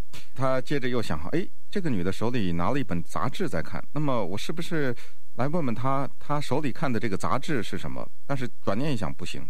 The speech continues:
这是人家航空公司给的杂志，我也可以要一本啊。<laughs> 我要人家那个杂志干什么呢？就在这个时候呢，他的脑子里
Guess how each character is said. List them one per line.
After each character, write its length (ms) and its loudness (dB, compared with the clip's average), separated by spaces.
这 140 0
是 120 0
人 100 0
家 80 0
航 200 0
空 120 0
公 120 0
司 160 0
给 140 0
的 80 0
杂 180 0
志， 140 0
我 220 0
也 80 0
可 160 -2
以 160 -2
要 100 -2
一 80 -2
本 220 -2
啊。 100 -2
<laughs> 160 0
我 140 0
要 140 0
人 120 0
家 80 0
那 140 0
个 100 0
杂 180 0
志 140 0
干 140 0
什 100 0
么 80 -2
呢？ 160 0
就 140 0
在 100 0
这 200 -2
个 80 -2
时 140 -2
候 140 0
呢， 240 -2
他 300 0
的 180 0
脑 200 0
子 120 0
里 240 0